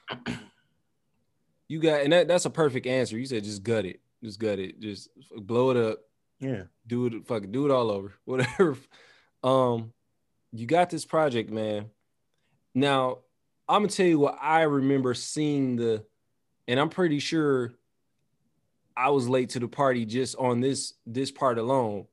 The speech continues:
Speaker 1: but there was an image that popped up online, and it was a bathtub.
Speaker 2: Mm-hmm.
Speaker 1: <laughs> And it was, <laughs> you were there, <laughs> and you had,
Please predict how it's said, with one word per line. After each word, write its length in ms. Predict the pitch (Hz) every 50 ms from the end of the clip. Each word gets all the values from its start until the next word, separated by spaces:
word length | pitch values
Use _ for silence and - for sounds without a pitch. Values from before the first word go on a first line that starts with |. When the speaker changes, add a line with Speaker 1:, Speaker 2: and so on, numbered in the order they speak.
| _ _ _ _ _
Speaker 1:
but 100 | - 123
there 100 | 139 165
was 120 | 160 151 139
an 60 | 151 -
image 300 | 220 226 202 160 131 -
that 160 | 139 127 -
popped 260 | - 151 147 139 -
up 160 | 147 139 123
online, 560 | 139 135 143 147 139 120 110 107 110 117 147 - _ _ _ _ _ _ _ _ _ _ _ _ _ _ _ _ _ _ _ _ _ _ _ _ _ _ _ _ _ _ _ _ _ _ _ _ -
and 120 | 127 131
it 40 | 147
was 180 | 160 160 143 143
a 60 | 147
bathtub. 680 | 151 233 285 262 180 139 - - 131 107 92 87 - _ _ _ _ _ _ _ _ -
Speaker 2:
Mm-hmm. 420 | 131 117 - - 110 113 - 120 131
Speaker 1:
<laughs> 40 | 127 - _ _ _ - -
And 200 | 151 143 135 123
it 80 | 120 131
was, 120 | 143 135 - - _ _ _ _ _ _ _ _ - -
<laughs> 320 | 170 131 - - - _
you 100 | - 117
were 120 | 156 185 151
there, 360 | 135 143 147 170 202 208 -
<laughs> 180 | - 165 - -
and 140 | 196 175 - - - - - _ _
you 180 | - 120 135 151
had, 400 | - - - 214 196 180 175 175